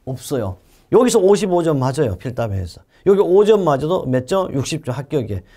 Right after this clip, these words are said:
반대로 여기 사십오 점 맞고 여기 십오 점 맞으면 몇 점? 육십 점 합격입니다. 그래서 필답, 작업 구분 없이 합해서 육십 점만 맞으면 합격입니다. 그렇다면요,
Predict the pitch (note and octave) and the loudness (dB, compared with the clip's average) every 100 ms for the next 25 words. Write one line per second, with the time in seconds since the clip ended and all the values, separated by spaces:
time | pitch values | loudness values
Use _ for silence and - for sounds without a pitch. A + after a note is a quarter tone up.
0 | _ D3 F3+ G3+ G#3 A3+ A3 F#3+ F#3+ F#3+ | _ 2 2 4 4 4 2 0 0 0
1 | F#3 D#3+ E3+ D3 C#3+ F3 F3+ - D#3+ E3 | -4 -2 -4 -4 -4 -8 -6 -4 -2 -2
2 | D#3+ C#3+ C3 A#2 A2+ B2 B2 B2 F3 - | -2 -2 0 -2 -2 0 -2 -2 -4 -2
3 | B2 D3 - F#2+ - C3+ C3 G2 F2 - | -6 -6 -10 -12 -12 -10 -8 -8 -10 -14
4 | - _ - _ - A#3 F#3 F#3 - A3 | -20 _ -20 _ -4 -2 -2 -6 -8 -12
5 | - G#3+ G#3 D3+ C3+ C3+ - G3+ G#3+ C#3 | -4 -4 -2 -8 -8 -8 -12 -6 -6 -6
6 | B2 A3 A#3 G#3+ _ _ - G3 - G#3 | -6 -4 -4 -6 _ _ -14 -14 -8 -8
7 | E3+ A3+ A3+ - _ _ _ _ - C3+ | -4 -4 -4 -8 _ _ _ _ -10 -6
8 | D3+ - B2 G#2 G#2+ B2+ F#3 - - G#3 | -6 -4 -4 -2 -2 -2 -4 -6 -6 -2
9 | G#3 C#3+ G#2+ - _ _ - - C#4+ C#4 | 0 0 -4 -10 _ _ -20 -2 0 4
10 | C4+ B3+ D3 B2+ | 4 4 2 0